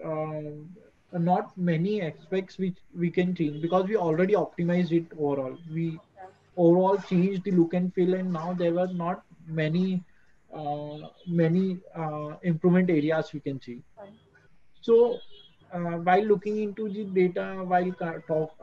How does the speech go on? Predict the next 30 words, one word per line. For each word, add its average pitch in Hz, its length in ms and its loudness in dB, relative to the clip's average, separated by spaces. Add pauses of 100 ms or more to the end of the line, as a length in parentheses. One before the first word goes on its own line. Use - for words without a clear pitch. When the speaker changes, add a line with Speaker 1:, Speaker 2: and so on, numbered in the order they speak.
(100)
Speaker 1:
after 175 180 -8
talking 175 360 -2
to 185 80 0
a 175 140 0
lot 156 100 -4
of 165 220 -4
customers, 170 800 -6 (800)
drivers, 160 600 -2 (160)
et 160 80 -14 (160)
cetera, 156 400 -8 (720)
so 214 120 10 (400)
we 185 160 0
came 190 320 0
to 208 140 4
a 202 100 2
point 190 380 -4
that, 196 200 0 (440)
uh, 170 220 -4 (180)
people 202 280 -2
are 226 200 -4
clicking 196 380 -6
on 196 160 -4
conf-, 156 380 -8 (320)
like, 165 140 2 (340)
people 180 300 -2
are 202 60 0
confirming, 180 680 -4 (340)
but 185 220 0 (240)
then 185 160 0
people 180 240 -6